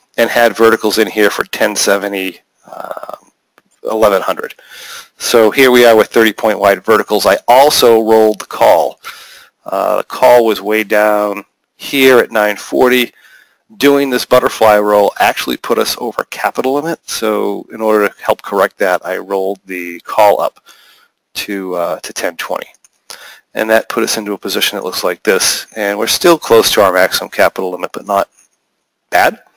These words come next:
Uh, and that's the position there we had, uh, as of Wednesday. And I do not, okay, we did a couple, we did one more adjustment on Thursday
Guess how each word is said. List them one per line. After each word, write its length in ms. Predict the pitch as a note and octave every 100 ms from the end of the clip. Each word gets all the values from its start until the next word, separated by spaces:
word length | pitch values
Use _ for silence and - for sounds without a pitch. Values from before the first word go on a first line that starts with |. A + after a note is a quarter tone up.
| _ _ - - - - _ -
Uh, 500 | G1+ G1+ - - -
and 120 | - A2
that's 140 | A#2
the 80 | -
position 340 | A2+ G#2+ A2+
there 160 | A2 G#2+
we 120 | G#2
had, 260 | G2 G#2 G2+
uh, 160 | F#2+
as 180 | G2+ G2+
of 200 | G2+ F2+
Wednesday. 600 | G2+ G2+ A2+ - D3 F3+ - _ _ _ -
And 440 | B2 B2 A#2+ A#2
I 200 | - A#2
do 160 | A2+ A#2+
not, 420 | A#2 B2 D#3+ - _ _ _ _ _ _ - -
okay, 300 | C#3+ - A2
we 100 | A#2
did 120 | A#2+
a 40 |
couple, 320 | - B2 -
we 60 | A2
did 100 | A#2+
one 160 | A2+ A#2
more 120 | A2
adjustment 420 | G2+ A2+ - A2
on 40 |
Thursday 560 | G2 A2 A2 - A2 A2